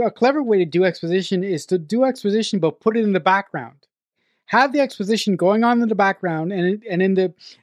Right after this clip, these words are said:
and, and in the front, have your actors doing something else or carrying on a conversation with the exposition quietly in the background. And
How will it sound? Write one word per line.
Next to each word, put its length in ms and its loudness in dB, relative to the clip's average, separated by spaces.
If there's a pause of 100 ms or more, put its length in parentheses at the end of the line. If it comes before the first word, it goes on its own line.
(120)
and, 320 -4
and 140 0
in 80 4
the 80 2
front, 320 -2
have 260 0
your 140 2
actors 640 0 (560)
doing 260 4
something 380 0
else 280 0
or 80 -4
carrying 400 0
on 140 0
a 60 -2
conversation 640 -2
with 160 0
the 140 0
exposition 680 -2 (300)
quietly 480 -2
in 60 0
the 80 -2
background. 680 -4
And 360 -2